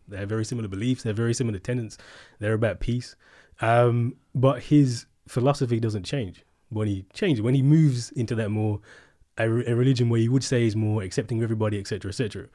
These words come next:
He still holds on to his black radical beliefs. So I don't think it's just because King's a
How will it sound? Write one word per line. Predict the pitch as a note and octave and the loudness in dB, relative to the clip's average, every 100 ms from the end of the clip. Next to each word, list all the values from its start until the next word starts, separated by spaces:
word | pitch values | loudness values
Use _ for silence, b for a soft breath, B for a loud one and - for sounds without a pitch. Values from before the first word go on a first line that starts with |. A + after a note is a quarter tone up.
| b b | b b
He | D#3+ | -4
still | - G#3 | 2 4
holds | G3+ G3 | 4 4
on | F#3 E3+ | 2 0
to | E3+ | 0
his | D#3+ D3+ - - | 0 0 -6 -4
black | C#3+ B2 | -2 0
radical | C3 B2 A#2 | -2 -2 -6
beliefs. | G#2 D3 A2+ _ b b b | -4 -4 -6 _ b b b
So | - D3 | 0 2
I | |
don't | F3+ G#3 | 2 2
think | G3 | 2
it's | B2 | 0
just | A2+ E3 E3 | 2 2 2
because | C#3 C#3 | -2 -2
King's | B2+ C#3+ B2+ | 0 0 0
a | A#2+ | -2